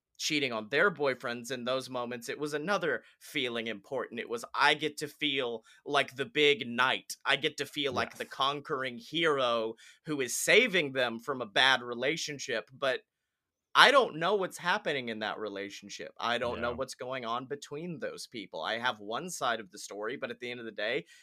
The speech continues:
Speaker 1: it resulted in causing pain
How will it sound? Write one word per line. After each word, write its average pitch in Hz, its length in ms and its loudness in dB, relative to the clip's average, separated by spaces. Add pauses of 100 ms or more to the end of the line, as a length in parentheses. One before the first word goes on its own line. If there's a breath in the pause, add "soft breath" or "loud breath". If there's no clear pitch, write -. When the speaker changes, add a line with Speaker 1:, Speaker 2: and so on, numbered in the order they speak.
(240 loud breath)
Speaker 1:
it 123 160 -2
resulted 117 520 -6
in 117 160 -6
causing 117 520 -4
pain 123 580 -6